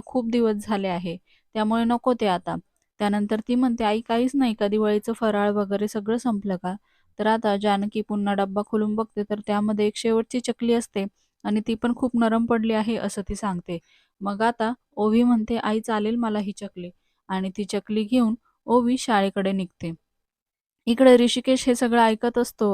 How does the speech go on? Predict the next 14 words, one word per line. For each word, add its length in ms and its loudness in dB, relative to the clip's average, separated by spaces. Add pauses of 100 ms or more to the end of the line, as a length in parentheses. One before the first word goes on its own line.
आणि 280 0 (420)
तो 60 2
आता 260 2
मनाशी 360 0
ठरवतो 500 0
की 120 -4
काही 320 -2
करून 360 0
आज 360 -2
पैसे 260 0
आणायलाच 480 0
हवे. 220 -2 (420)
तेव्हा 240 2
मात्र 360 0